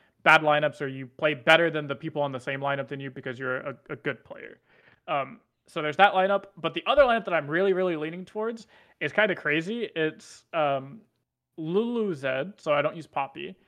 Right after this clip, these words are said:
then Poppy Misfortune Scouts, and then Azir Aurelia. And the idea behind that lineup is just to make sure that no Lee Sin players have fun, because I hate Lee Sin.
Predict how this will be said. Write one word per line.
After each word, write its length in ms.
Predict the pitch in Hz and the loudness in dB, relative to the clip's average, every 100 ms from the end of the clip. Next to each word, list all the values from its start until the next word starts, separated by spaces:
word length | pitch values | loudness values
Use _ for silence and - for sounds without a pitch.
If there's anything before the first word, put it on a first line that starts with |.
| _ _ - | _ _ -8
then 180 | 160 139 | -6 -2
Poppy 260 | 165 180 226 | 0 0 0
Misfortune 500 | 196 - 180 156 135 | -6 -4 -4 -4 -16
Scouts, 680 | - - - - - - _ _ _ - | -16 -4 -2 -2 -8 -20 _ _ _ -6
and 120 | 160 | -4
then 80 | 165 | -4
Azir 240 | 143 170 | -2 0
Aurelia. 580 | 147 120 127 - - - _ _ _ - | 0 0 -4 -6 -14 -20 _ _ _ -4
And 100 | 160 | 2
the 60 | |
idea 280 | 165 165 262 | 4 4 0
behind 280 | 269 196 165 | 2 2 4
that 140 | 160 | 4
lineup 360 | 147 151 214 208 | 4 2 2 -2
is 80 | 156 | -4
just 160 | 196 - | -4 -4
to 80 | |
make 180 | 185 165 | -4 -4
sure 200 | - 214 | -4 -4
that 300 | 196 139 135 | -4 -4 -6
no 200 | 139 156 | -2 0
Lee 160 | 226 240 | 0 -2
Sin 180 | 180 175 | -6 -6
players 300 | 170 147 143 | -4 -4 -2
have 200 | 139 - | -4 -4
fun, 300 | 139 135 - _ _ | -10 -10 -16 _ _
because 160 | 165 190 | -2 6
I 80 | 262 | 6
hate 260 | 160 160 | 6 8
Lee 120 | 403 | 8
Sin. 320 | - - - | 10 6 4